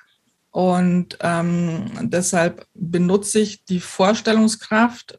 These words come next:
Meditationen in diesem Anleitungsvideo und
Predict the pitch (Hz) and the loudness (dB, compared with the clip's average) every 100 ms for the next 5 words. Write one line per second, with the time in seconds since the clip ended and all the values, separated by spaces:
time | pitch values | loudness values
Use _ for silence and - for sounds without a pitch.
0 | - - 185 190 185 190 185 - 175 196 | -10 0 2 4 0 -2 -6 -4 2 4
1 | 240 247 240 196 190 196 196 190 190 208 | 6 4 4 2 2 0 2 2 2 -2
2 | - - - 185 208 202 208 208 202 185 | -10 -14 -2 2 4 2 2 0 0 0
3 | 196 214 220 226 233 - - - - - | 2 2 2 2 0 -8 -20 -20 -20 -20
4 | - - _ _ _ _ _ _ _ 208 | -20 -20 _ _ _ _ _ _ _ 6
5 | 240 269 - | 6 4 -2